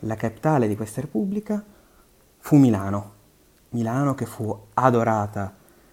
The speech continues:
fu-, folgorò Napoleone quando la vide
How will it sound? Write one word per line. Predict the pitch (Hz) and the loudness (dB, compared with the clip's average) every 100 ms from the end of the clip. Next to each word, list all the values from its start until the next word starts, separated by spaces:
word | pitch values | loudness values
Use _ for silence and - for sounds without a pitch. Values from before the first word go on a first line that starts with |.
| _ _ _ _ | _ _ _ _
fu-, | - - | -20 -20
folgorò | - 165 180 143 139 139 131 - - - _ _ _ _ - | -6 0 2 4 6 8 6 4 -12 -20 _ _ _ _ -10
Napoleone | 120 110 120 117 117 113 107 | -8 -4 0 2 2 0 -4
quando | 110 107 107 | -6 -6 -6
la | |
vide | 120 160 175 190 190 | -4 -4 -2 -4 -6